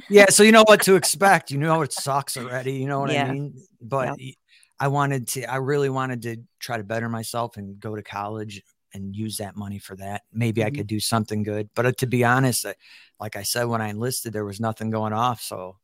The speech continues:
Speaker 1: I was like, "Ah, I'll just get deployed maybe somewhere, stick a town, go to college while I'm in there. It'd be nice."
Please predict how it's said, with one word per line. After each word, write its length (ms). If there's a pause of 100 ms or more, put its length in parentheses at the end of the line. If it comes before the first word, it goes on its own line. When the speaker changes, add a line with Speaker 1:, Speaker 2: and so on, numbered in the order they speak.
(120)
Speaker 1:
I 100
was 140
like, 220
"Ah, 280
I'll 80
just 240
get 140
deployed 440
maybe 220
somewhere, 380
stick 300
a 60
town, 440
go 140
to 80
college 500
while 140
I'm 160
in 160
there. 120
It'd 120
be 100
nice." 460